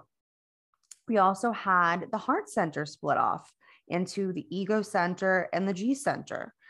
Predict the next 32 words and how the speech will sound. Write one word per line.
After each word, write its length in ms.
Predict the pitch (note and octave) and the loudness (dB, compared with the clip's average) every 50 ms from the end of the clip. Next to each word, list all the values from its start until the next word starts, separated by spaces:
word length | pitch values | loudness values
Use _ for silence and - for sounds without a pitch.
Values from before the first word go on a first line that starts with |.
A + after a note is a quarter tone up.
| - - _ _ - | -20 -20 _ _ -2
And 220 | F3 F#3 F#3 F3+ | 0 0 0 0
so 220 | - G3 F3 E3+ | 2 2 2 2
this 260 | E3+ E3 F#3 F#3 - A3+ | 2 0 -2 -2 -2 -4
is 140 | G#3 G#3 | -4 -4
connected 500 | - - G3 E3+ D#3+ D#3 - - F#3 E3 - - | -4 -4 -2 -2 -2 -2 -4 -6 -8 -8 -8 -8
to 320 | D#3 D3+ D3 D3 D3+ - - - | -6 -4 -4 -4 -4 -6 -4 -4
the 80 | G3+ F#3 | -4 -2
heart 280 | - A3+ B3+ - - | 0 0 0 0 -2
chakra. 640 | - - D#3+ C3 A2 C#3+ - - - - - - - _ _ _ _ - - - - _ _ _ _ _ _ | -4 -2 -2 -2 -2 -2 -4 -4 -4 -2 -2 -4 -6 _ _ _ _ -20 -20 -20 -20 _ _ _ _ _ _
There's 140 | - F3+ E3 | -6 -2 -2
a 60 | F#3+ | -2
whole 340 | E3+ - G#3+ A3+ A#3+ B3+ A3+ | 0 2 2 4 4 4 4
explanation 800 | F#3+ G3+ G#3 - - - A3 G#3 F#3+ F3 F#3 F3+ - - F#3+ - | 2 0 -2 -4 -6 -4 -2 0 0 0 -2 -2 -4 -6 -6 -2
on 260 | - D3+ D#3+ D#3+ E3 | 0 2 2 2 2
the 80 | E3 D#3+ | 0 -2
nine-centered 640 | E3 D#3+ D#3 E3 F3 - F#3 F#3+ F#3 A3 G#3+ F3+ E3 | -2 -2 -2 -2 -4 -4 -6 -6 -4 -4 -4 -4 -4
being, 400 | D#3+ D3+ D3+ D3+ D#3+ G3 A#3 A#3+ - - - - - - _ _ _ | -4 -4 -2 -2 -2 -2 -4 -4 -6 -12 -20 -20 -20 -20 _ _ _
which 260 | - F3+ F3+ - - D#3 | -4 -4 -4 -4 -6 -4
leads 400 | E3 E3+ D#3 D#3 D3+ - - - | -4 -2 -2 -4 -6 -10 -8 -4
to, 120 | - F3+ | 0 0
like 200 | E3+ E3 D#3+ E3 | 0 0 0 -2
I 80 | E3+ E3 | -4 -6
said, 280 | - - D#3 D3+ D3+ | -4 -4 -4 -4 -4
the 120 | - - - | -4 -4 -4
infamous 400 | D#3+ E3 D3 E3 E3 D#3+ D3+ - | -4 -6 -6 -6 -6 -6 -8 -8
twenty 240 | - E3 D3 D3 | -6 -6 -6 -6
twenty-seven, 680 | D3 - D#3+ D#3 D3 D#3 D3 - D#3+ D3 D3 D3+ E3+ G3 | -6 -6 -8 -6 -6 -8 -6 -4 -4 -2 -2 -2 -4 -4
which 180 | F3+ E3+ - - | -4 -4 -6 -8
is 80 | D3+ D3 | -8 -6
the 100 | D#3+ D#3+ | -6 -6
next 300 | D3+ D3+ D#3 - - - | -4 -6 -8 -10 -14 -10
timeline 720 | - F3+ E3 E3 E3 E3 D#3 D#3 D3+ D3+ D3+ D#3 D3+ | -6 -4 -4 -2 -2 0 0 0 2 0 0 -2 -6